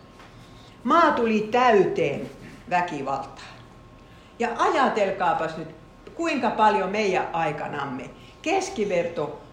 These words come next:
nuori poika, sanotaan kuusivuotiaasta lähtien siitä ylöspäin,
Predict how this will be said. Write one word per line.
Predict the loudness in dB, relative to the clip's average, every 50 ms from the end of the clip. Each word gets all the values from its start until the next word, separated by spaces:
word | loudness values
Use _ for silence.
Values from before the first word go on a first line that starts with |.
| -6 -2
nuori | 0 2 4 4 4 4 4 2 -2 -6 -6 -6
poika, | -4 -2 -2 -2 -2 -2 -4
sanotaan | -6 -4 -4 -4 -4 -2 -2 -2 -2 -2
kuusivuotiaasta | -2 -4 -4 -4 -4 -4 -6 -6 -6 -8 -8 -8 -8 -8
lähtien | -8 -8 -10 -10 -12 -14 -16 -16 -16 -18 -20 -20 -20 -20 -16
siitä | -12 -10 -8 -6 -6
ylöspäin, | -6 -6 -6 -8 -10 -10 -12 -14 -14 -14